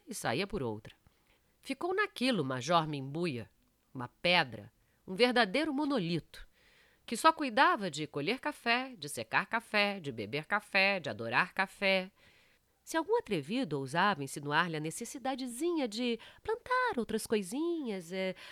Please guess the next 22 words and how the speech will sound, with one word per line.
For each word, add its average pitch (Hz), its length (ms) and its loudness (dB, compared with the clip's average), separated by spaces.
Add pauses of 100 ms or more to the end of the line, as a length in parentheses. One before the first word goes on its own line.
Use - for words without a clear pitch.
um 240 160 6
mantimentozinho 202 880 4
humilde 185 340 -2
que 165 140 -6
fosse, 254 800 0 (360)
Mimbuia 233 640 4
fulminava-o 175 960 4
com 214 100 -2
apostrofes. - 880 -4 (440)
"O 539 120 8
café - 480 6
dá 359 120 8
para 165 240 2
tudo. 185 400 -6 (320)
Isso 370 380 6
de 160 80 -4
plantar 170 500 4
mantimento 185 800 -2
é 170 80 2
estupidez. - 960 -6 (300)
Café! 247 720 4 (320)
Só 415 520 4